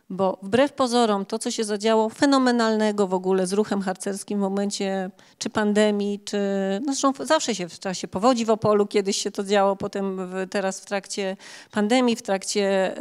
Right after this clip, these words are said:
e, służby wokół Ukrainy i wydaje mi się, że to tytaniczna praca, aż nawet czasem myślałam, jak sobie by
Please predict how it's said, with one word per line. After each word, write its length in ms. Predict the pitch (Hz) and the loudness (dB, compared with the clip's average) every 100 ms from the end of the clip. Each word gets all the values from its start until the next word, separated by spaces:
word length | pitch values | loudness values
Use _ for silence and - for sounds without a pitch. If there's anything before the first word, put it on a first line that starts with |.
| 196 202 196 190 | -2 0 0 -2
e, 60 | 190 | -4
służby 480 | - 226 202 202 185 | -4 -4 -2 0 0
wokół 300 | 196 196 202 | -2 0 -2
Ukrainy 720 | 190 208 196 220 226 196 185 | 0 -2 0 2 2 0 -2
i 120 | 208 | -4
wydaje 300 | 196 208 214 | -4 -2 0
mi 60 | 226 | 0
się, 80 | |
że 140 | 214 208 | -2 -4
to 80 | - | -4
tytaniczna 520 | 214 240 247 233 202 | 2 4 4 0 -2
praca, 320 | 208 220 220 | -2 -2 0
aż 180 | 196 - | -2 -4
nawet 380 | 208 214 - - | -6 -6 -12 -6
czasem 340 | 226 214 220 | -2 0 0
myślałam, 360 | 214 - 220 220 | 0 0 0 0
jak 160 | 202 | -2
sobie 240 | - 214 208 | -4 -6 -4
by 260 | 208 202 | -2 -2